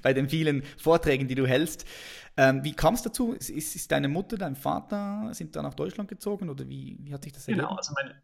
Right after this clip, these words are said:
Speaker 2: genau, meine Eltern sind beide U-S-Amerikaner und mein Vater hatte eine berufliche Möglichkeit in Deutschland, die er wahrgenommen hat. Und, äh, damals, ähm, war ich mit meinen Entscheidungsfindungsprozessen, ob ich mitgehe oder nicht, im reifen Alter von drei Jahren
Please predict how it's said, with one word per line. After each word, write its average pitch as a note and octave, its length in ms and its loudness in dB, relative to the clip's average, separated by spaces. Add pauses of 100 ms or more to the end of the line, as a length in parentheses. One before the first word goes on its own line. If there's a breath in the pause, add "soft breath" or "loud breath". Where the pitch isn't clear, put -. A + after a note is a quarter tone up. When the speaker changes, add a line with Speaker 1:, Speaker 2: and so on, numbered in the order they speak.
(140)
Speaker 2:
genau, D3 300 -2
meine C#3+ 240 4
Eltern D3+ 320 2
sind C#3+ 160 2
beide C#3 240 -2
U-S-Amerikaner D3 1160 0
und C3+ 380 -4
mein C3 180 -4
Vater C3 280 -6
hatte C3 100 -6
eine C3 120 -6
berufliche C#3 460 -6
Möglichkeit D#3 720 -2
in D3+ 260 -2
Deutschland, C#3+ 480 0
die C#3 60 0
er B2+ 100 -2
wahrgenommen C#3+ 600 2
hat. C#3 260 -6 (440 loud breath)
Und, B2 600 -4
äh, B2 380 -4 (160)
damals, B2 720 -2
ähm, B2 400 -2
war A#2+ 160 2
ich C#3 100 -4
mit C#3+ 100 2
meinen C3 180 0
Entscheidungsfindungsprozessen, C#3+ 1500 2
ob C#3 220 0
ich C#3+ 100 2
mitgehe D#3 460 2
oder C#3 200 0
nicht, E3 240 2
im D3 120 0
reifen C#3+ 420 0
Alter C#3 260 -2
von C#3+ 180 0
drei C3 180 0
Jahren C3+ 420 0